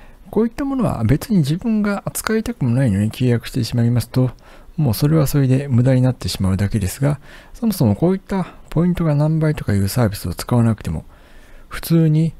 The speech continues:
普段販売されている価格よりも多くの製品がセール価格になっていますので、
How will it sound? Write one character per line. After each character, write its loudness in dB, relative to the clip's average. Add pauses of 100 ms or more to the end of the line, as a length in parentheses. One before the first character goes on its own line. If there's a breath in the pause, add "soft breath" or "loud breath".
(320 soft breath)
普 -2
段 4
販 2
売 4
さ 2
れ 2
て -2
い 2
る -2
価 0
格 -4
よ 2
り 0
も -2
多 2
く -2
の 0
製 -2
品 -2
が 0
セ 0
ー 4
ル 2
価 0
格 -6
に 0
な 0
っ -2
て -6
い 0
ま 0
す -6
の -2
で、 -4